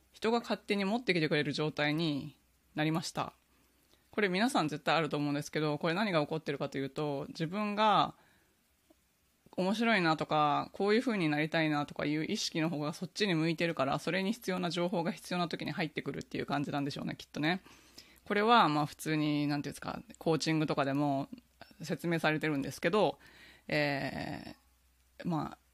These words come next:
あ、アールエーエスっていうんですけど、脳の中にフィルターがあって、自分、自分がその、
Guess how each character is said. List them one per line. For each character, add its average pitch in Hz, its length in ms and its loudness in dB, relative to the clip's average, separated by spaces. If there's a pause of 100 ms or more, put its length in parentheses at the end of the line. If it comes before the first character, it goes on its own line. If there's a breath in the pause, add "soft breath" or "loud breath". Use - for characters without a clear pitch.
(240)
あ、 170 140 4
ア 175 40 8
ー 170 40 4
ル 185 80 0
エ 175 280 4
ー - 20 4
エ 180 40 4
ス 160 140 -4
っ - 20 -2
て - 140 -6
い 143 40 2
う - 20 4
ん 143 40 4
で 139 100 0
す - 120 -14
け 151 80 0
ど、 190 200 2
脳 190 160 2
の 170 80 4
中 147 200 0
に 147 80 0
フ 151 100 -6
ィ - 40 -2
ル 147 80 -4
タ 143 160 0
ー - 20 -2
が 143 100 0
あ 147 40 0
っ 147 40 -6
て、 - 480 0 (540 soft breath)
自 156 160 -6
分、 160 360 2
自 165 140 -4
分 180 260 2
が 240 380 4
そ - 160 -4
の、 139 680 0